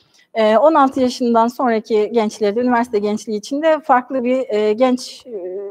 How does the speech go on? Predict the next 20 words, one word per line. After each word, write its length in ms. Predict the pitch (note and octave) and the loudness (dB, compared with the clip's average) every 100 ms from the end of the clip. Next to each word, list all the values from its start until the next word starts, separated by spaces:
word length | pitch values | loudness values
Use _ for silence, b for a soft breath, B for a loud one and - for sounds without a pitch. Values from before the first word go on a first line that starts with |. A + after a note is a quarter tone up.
| G#3+ A3 A#3 _ _ _ A3+ A#3+ | -16 -20 -20 _ _ _ _ -4
derneği 520 | A#3 B3 A#3 A#3 A#3 | 2 4 4 4 2
kurduk. 360 | - A3+ F4 - | 0 -2 -2 0
Bunların 240 | C#4 D#4 | 0 0
hepsini 260 | E4+ E4 F4 | 0 -4 -6
Wonder 460 | E4+ D4+ C#4 A3+ G#3+ | 0 2 4 4 2
bünyesinde 440 | G#3+ G#3 G#3 G3+ | -2 -2 -4 -4
yaptık. 420 | F#3+ F3+ - G4+ - b b b b b b - | -2 -4 -6 -14 -14 b b b b b b -4
E, 240 | A3 A3+ | 0 2
önce 320 | G#3+ B3+ C4+ | 4 4 4
olan 200 | D4 B3 | 2 2
arkadaşlarımdan 840 | A#3 A#3 B3+ A#3 A#3+ B3 A#3+ B3+ C4 | 2 2 2 0 0 -2 0 2 2
da 40 | |
Allah 240 | G#3 G3+ A#3+ | 2 0 2
razı 260 | A3+ A#3 | 2 2
olsun, 220 | A#3+ A#3 A3+ | -2 -4 -4
biz 140 | A#3 | -2
de 120 | A#3 | -2
nasipdar 500 | A#3 A3+ A#3+ A#3+ A#3+ | -2 -4 -4 0 2
olduk 440 | G3+ F#3 C4+ - _ | 2 -2 -6 -12 _
elhamdülillah. 760 | G#3 G#3+ A3+ A3 G3+ G3+ C4+ | -6 -2 -2 -2 -4 -4 -8